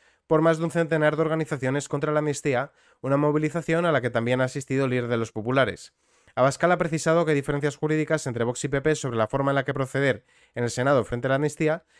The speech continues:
pero ha incidido en que ambas formaciones deberían poder sentarse y hablar sobre ello porque es el momento de intentar todo lo posible y además tenemos que entender que nos toca asumir riesgos personales,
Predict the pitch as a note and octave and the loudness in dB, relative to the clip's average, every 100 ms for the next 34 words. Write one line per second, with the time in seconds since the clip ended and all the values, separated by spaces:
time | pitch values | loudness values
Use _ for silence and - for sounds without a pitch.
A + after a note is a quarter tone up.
0 | _ - F3+ F#3 G3+ F3 E3 E3+ D#3+ D3 | _ 0 2 4 4 4 2 0 0 -2
1 | C#3+ D#3 D3+ C#3+ C#3 C#3+ D3 C3+ C#3 C#3 | 0 0 -2 0 -2 0 0 2 0 2
2 | A#2+ B2+ B2 A#2+ C#3 C#3+ B2 C3 - _ | 0 0 -2 -2 0 2 2 0 -4 _
3 | _ _ - - E3 E3+ E3 D3+ C#3 C#3+ | _ _ -12 0 4 6 4 4 0 0
4 | E3 E3 D#3 D#3+ D3+ D#3+ D#3 D3+ D3+ E3 | 2 2 2 0 0 0 0 0 2 0
5 | D3+ B2 A#2+ C3 D3+ - D#3 A#2+ C3 B2+ | 2 0 2 2 2 2 2 2 0 -2
6 | C#3+ D3+ - _ _ _ _ D3 D3+ E3+ | -2 -4 -8 _ _ _ _ 2 4 4
7 | F#3+ D3+ C#3 C#3 D3 C#3+ C#3 D3 D3+ C3+ | 0 -2 -2 0 -2 0 0 0 0 -2
8 | A#2 B2+ C3 C3+ C#3+ C#3 B2 B2+ - B2 | -2 -2 -2 -2 -2 -2 -4 -6 -6 -4
9 | C#3+ C#3+ D3+ D#3 | -2 0 -2 -8